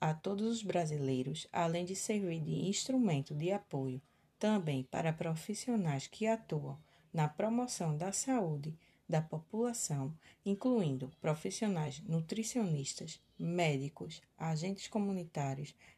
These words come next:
educadores, formadores de recursos humanos e outros cujo propósito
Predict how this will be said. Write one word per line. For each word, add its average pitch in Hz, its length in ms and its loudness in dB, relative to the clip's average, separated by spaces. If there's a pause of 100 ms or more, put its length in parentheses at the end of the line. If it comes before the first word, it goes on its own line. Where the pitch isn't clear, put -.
(100)
educadores, 160 1000 -2
formadores 165 760 0
de 208 100 2
recursos 208 600 -4
humanos 156 540 -2 (420)
e 247 220 4
outros 190 420 0
cujo 220 420 2
propósito 160 880 -4